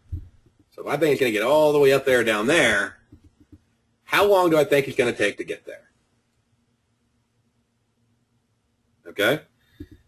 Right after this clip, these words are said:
So that way I don't choose a binary like, "You're right, it went there, but it expired before it got there."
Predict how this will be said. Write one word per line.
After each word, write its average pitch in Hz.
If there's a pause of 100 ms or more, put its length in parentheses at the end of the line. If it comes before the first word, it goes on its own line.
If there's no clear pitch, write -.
(160)
So 110
that 147
way 139
I 131
don't 123
choose 127
a 113
binary 113
like, 104
"You're 90
right, 180
it 113
went 233
there, 165
but 156
it 117
expired 110
before 98
it -
got -
there." -